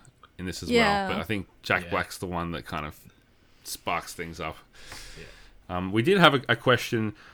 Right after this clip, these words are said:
Speaker 1: from one of our dear listeners and past guests of the show.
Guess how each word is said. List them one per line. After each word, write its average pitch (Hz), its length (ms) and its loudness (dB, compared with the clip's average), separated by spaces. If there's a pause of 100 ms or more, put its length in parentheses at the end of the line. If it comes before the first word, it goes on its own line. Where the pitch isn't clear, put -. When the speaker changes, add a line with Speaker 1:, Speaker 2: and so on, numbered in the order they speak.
(120)
Speaker 1:
from 98 720 0 (460)
one 107 180 2
of 101 80 0
our 101 100 6
dear 101 220 2
listeners 95 500 -2
and 85 380 -6
past 87 320 -4
guests - 480 0
of 90 160 -6
the 95 80 -6
show. 85 340 0